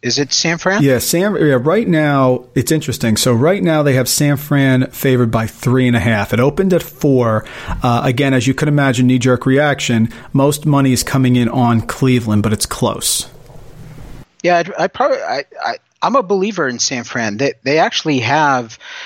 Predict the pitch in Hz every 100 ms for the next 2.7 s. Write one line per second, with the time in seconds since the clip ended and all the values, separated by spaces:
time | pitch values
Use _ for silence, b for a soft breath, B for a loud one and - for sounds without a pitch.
0 | B B - 123 151 151 - 151 143 143
1 | 113 123 139 151 170 - - _ _ -
2 | 123 123 123 123 120 117 -